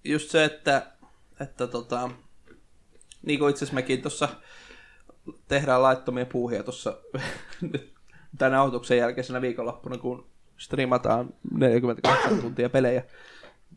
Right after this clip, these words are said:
Varmaan ainakin. Niin, niin.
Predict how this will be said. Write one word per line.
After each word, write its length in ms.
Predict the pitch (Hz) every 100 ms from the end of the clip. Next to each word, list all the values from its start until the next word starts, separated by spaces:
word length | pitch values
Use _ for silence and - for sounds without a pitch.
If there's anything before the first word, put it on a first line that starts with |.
| _ _ _ _ _ _ -
Varmaan 340 | 127 104 117 117
ainakin. 500 | 120 123 120 - - - - - - - - - - - - - - -
Niin, 240 | 143 131
niin. 300 | 135 - -